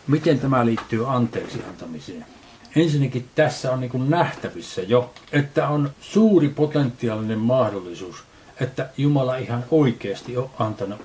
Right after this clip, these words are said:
Aadamille ja Eevalle jo anteeksi. Että pelastuvatko he, jossain määrin konditionaalinen asia tämän jakeen perusteella. Mutta meidän kannaltamme sillä ei ole merkitystä niin paljon.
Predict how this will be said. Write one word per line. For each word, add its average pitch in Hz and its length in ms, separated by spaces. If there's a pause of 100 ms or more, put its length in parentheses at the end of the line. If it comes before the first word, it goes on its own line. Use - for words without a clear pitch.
(120)
Aadamille 107 480
ja 90 100
Eevalle 95 500 (260)
jo 92 180 (220)
anteeksi. 110 640
Että 123 320 (300)
pelastuvatko 139 800 (100)
he, 139 80 (120)
jossain 143 480
määrin 123 400 (280)
konditionaalinen 107 960 (120)
asia 107 380 (600)
tämän 117 300
jakeen 139 520
perusteella. 82 640 (400)
Mutta 139 260
meidän 170 380
kannaltamme 120 600
sillä 123 400
ei 135 200
ole 123 180
merkitystä 131 760 (260)
niin 135 320
paljon. - 340